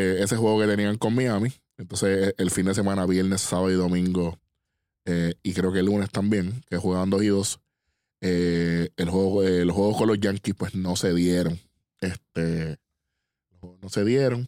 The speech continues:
Eh, mientras tanto, ese jueves, eh,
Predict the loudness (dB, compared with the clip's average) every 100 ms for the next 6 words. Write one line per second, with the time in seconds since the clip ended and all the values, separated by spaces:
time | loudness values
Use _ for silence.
0 | _ _ _ -8 -6 -8 -8 -10 -10 _
1 | _ _ _ _ _ _ _ _ _ _
2 | _ _ -20 _ _ _ _ _ -4 -2
3 | -2 -2 -2 0 0 2 2 2 2 4
4 | 0 -2 -10 _ _ _ -2 0 2 0
5 | 0 -2